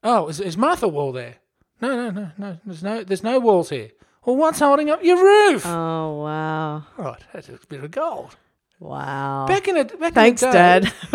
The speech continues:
Speaker 2: That was great.
Speaker 1: Well, I think you'll find that for primary school age children, that is a great joke. It,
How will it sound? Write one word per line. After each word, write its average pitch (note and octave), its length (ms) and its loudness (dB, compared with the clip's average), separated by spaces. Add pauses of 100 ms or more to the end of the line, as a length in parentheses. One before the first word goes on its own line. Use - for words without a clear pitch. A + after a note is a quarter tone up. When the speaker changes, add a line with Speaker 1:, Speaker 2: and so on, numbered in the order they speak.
Speaker 2:
That C4+ 180 8
was D#4 220 2
great. A#3 320 2
Speaker 1:
Well, D#4+ 240 4
I D#4+ 60 2
think F4+ 240 0
you'll E4+ 120 2
find C4+ 260 2
that C#4+ 280 0
for B3+ 100 -4
primary D4 380 0
school B3 280 2
age G#3 240 4
children, A3 340 2
that A#3 120 0
is F#3+ 140 0
a E3+ 80 0
great D#3+ 280 -2
joke. F3+ 400 -4 (140)
It, D#4+ 260 -2